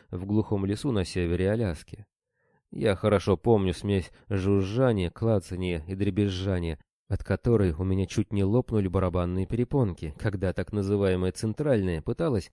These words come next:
довольно часто тщетно, набрать номер, причем особенно яростное усилие предшествовало ее частым объявлениям о том, что линия занята. Так вот, телефонный аппарат,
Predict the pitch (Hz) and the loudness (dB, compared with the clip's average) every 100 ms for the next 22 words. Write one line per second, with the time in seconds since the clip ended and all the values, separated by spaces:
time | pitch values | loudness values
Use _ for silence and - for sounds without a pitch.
0 | _ 139 120 104 101 95 90 104 92 - | _ 0 4 8 8 6 2 0 0 -2
1 | 104 - - 117 87 90 85 - 143 104 | -6 -6 2 4 4 0 -4 -4 -2 2
2 | 98 95 - 98 90 87 78 - - 135 | 4 2 2 2 2 0 -4 -10 -12 -6
3 | - 98 85 92 - 127 107 101 95 95 | 0 0 0 -4 -2 0 2 2 2 2
4 | 92 82 - 90 98 170 131 101 - - | 2 0 -6 -8 -4 -2 2 0 -2 -8
5 | 110 98 113 101 - 101 92 92 90 87 | -6 -2 0 0 0 0 2 2 2 0
6 | - 95 - 87 87 87 104 123 117 92 | 0 -4 -4 -6 -4 -2 -2 0 0 0
7 | 87 98 131 95 - 92 85 80 82 80 | -2 0 0 0 -2 0 0 -2 -4 -2
8 | 98 113 - 76 - _ _ _ _ _ | -2 -2 -6 -10 -12 _ _ _ _ _
9 | _ _ _ _ _ _ _ _ - 107 | _ _ _ _ _ _ _ _ -10 -10
10 | - 95 90 - - _ - 98 95 107 | -4 -4 -4 -6 -18 _ -6 -4 0 0
11 | 98 95 - 117 113 | 0 -2 0 0 0